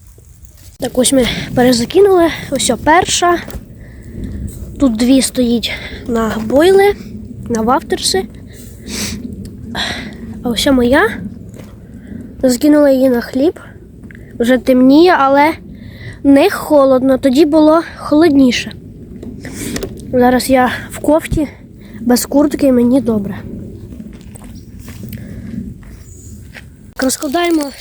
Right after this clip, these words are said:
ще одну партію. А, ось такі самі,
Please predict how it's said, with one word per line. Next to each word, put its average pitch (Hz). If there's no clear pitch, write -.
ще -
одну 269
партію. 392
А, 254
ось 262
такі 277
самі, 381